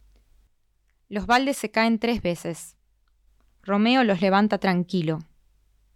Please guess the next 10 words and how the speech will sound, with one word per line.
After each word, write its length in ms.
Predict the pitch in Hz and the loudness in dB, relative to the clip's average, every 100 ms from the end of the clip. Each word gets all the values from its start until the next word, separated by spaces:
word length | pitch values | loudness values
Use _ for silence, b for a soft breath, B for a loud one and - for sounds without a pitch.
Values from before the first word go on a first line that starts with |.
| _ _ _ _ _ _ - | _ _ _ _ _ _ -8
Los 200 | 185 175 | -6 2
baldes 500 | 214 226 233 - - _ | 4 4 0 -4 -18 _
valen 400 | - 180 196 190 | -4 0 2 2
oro. 300 | 185 165 165 - _ _ _ _ _ _ _ _ _ _ _ _ _ _ _ _ _ - | 0 -2 -6 -12 _ _ _ _ _ _ _ _ _ _ _ _ _ _ _ _ _ -6
Por 160 | 202 | -2
delante 460 | 202 208 254 269 262 | 2 4 6 6 4
un 180 | 233 214 | 4 6
día 200 | 233 240 | 4 4
de 120 | 208 | 2
playa. 600 | 196 180 170 - 175 165 | 0 -4 -4 -6 -10 -12